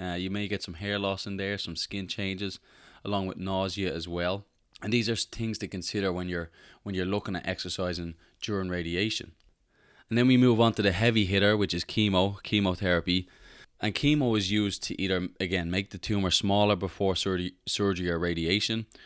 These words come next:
try and destroy any remaining cells after surgery or radiation,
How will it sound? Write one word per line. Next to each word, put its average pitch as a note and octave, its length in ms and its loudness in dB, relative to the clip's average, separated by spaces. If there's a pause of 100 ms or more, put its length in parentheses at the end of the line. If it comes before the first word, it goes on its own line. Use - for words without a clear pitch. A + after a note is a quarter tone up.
(220)
try G2+ 240 0
and F#2 100 0
destroy F#2+ 480 0
any F2+ 160 -2
remaining F#2 500 0
cells G2 520 0
after F#2 540 0
surgery F#2+ 440 0
or F2+ 100 2
radiation, F#2 640 0